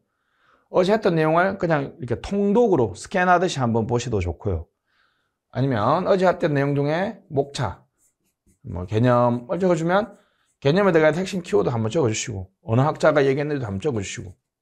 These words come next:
종류라고 얘기했으면 어떻게 종류를 나눴는지도 한번 적어주시고, 이렇게 쭉 복습하는,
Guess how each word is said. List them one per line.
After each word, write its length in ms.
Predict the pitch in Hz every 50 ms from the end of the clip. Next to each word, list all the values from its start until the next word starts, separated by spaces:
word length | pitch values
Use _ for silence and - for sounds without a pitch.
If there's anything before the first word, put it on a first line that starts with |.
| _ _ _ _ _ _ _ _ _ _ _ _
종류라고 420 | - 113 135 151 160 156 139 127
얘기했으면 640 | 120 117 127 135 - - 147 151 190 214 262 - - _ _ _
어떻게 320 | _ - 95 - 135 147 143
종류를 300 | 147 147 147 151 151 147
나눴는지도 420 | 143 143 147 147 151 151 156 120
한번 140 | 101 98 90
적어주시고, 640 | - 147 120 110 104 - - - 101 92 90 - _ _ _ _ _ _ _ _ _ _ _ _ _
이렇게 160 | - 101 98
쭉 340 | - 156 160 165 165 165 165 170
복습하는, 640 | 180 185 220 226 185 180 175 147 117 95 90